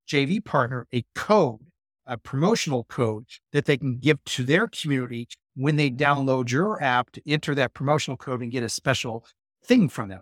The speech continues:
a special deal from them. And so the way, why this is so game changing is because that J V partner is not promoting you.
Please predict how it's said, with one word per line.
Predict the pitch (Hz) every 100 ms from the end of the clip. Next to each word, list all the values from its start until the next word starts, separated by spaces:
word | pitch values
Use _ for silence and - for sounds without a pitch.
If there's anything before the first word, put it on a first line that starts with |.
| _
a | -
special | - 135 131
deal | 123 190 156 120 -
from | - 135
them. | 123 - _ _ _
And | 160 151
so | 185 175 156 _ _
the | 143 160
way, | 165 180 180 165
why | 165 156 190 196
this | 180 -
is | -
so | 170
game | 135 208 285
changing | - 165 151 143
is | 131
because | 143 - 151 139 _ _ -
that | 160
J | 123 156 160
V | 160
partner | - - 233 202 160
is | 143
not | 151 131
promoting | - 151 139 143 131 131
you. | 156 247 156 135 165